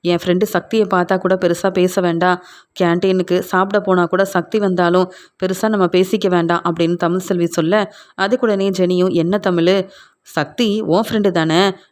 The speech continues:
நீங்க ரெண்டு பேரும் தானே ஒண்ணா படிச்சீங்க, உன்னால தான் நானே சக்தி கிட்ட பேசுனேன், இப்ப என்ன இப்படி பேசிட்டு இருக்க, என்னாச்சு உனக்கு?" அப்படின்னு கேட்க, "வேற ஒண்ணும் இல்ல, நான் சக்தி கிட்ட பேசுறத கூட மத்தவங்க எல்லாரும் தப்பா நினைக்கிறாங்களே,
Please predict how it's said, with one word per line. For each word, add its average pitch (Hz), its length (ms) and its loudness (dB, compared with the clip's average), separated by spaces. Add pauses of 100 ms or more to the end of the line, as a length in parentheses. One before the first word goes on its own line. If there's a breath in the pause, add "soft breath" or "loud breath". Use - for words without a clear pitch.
நீங்க 170 260 0
ரெண்டு 196 200 0
பேரும் 185 220 2
தானே 208 160 2
ஒண்ணா 202 280 0
படிச்சீங்க, 185 640 0 (280 loud breath)
உன்னால 180 380 0
தான் 208 180 0
நானே 175 280 2
சக்தி 180 300 -2
கிட்ட 175 180 -2 (120)
பேசுனேன், 170 340 0 (280 loud breath)
இப்ப 208 220 -2
என்ன 214 320 0
இப்படி 214 320 0
பேசிட்டு 214 240 0
இருக்க, 208 380 -2 (360 loud breath)
என்னாச்சு 214 360 -2
உனக்கு?" 185 520 2
அப்படின்னு 170 240 0
கேட்க, 175 460 0
"வேற 165 260 0
ஒண்ணும் 175 240 2
இல்ல, 175 280 0 (300 loud breath)
நான் 165 280 0
சக்தி 185 320 -4
கிட்ட 214 180 0
பேசுறத 190 480 0
கூட 180 340 0
மத்தவங்க 190 420 0
எல்லாரும் 175 280 -2
தப்பா 190 300 -2
நினைக்கிறாங்களே, 180 720 0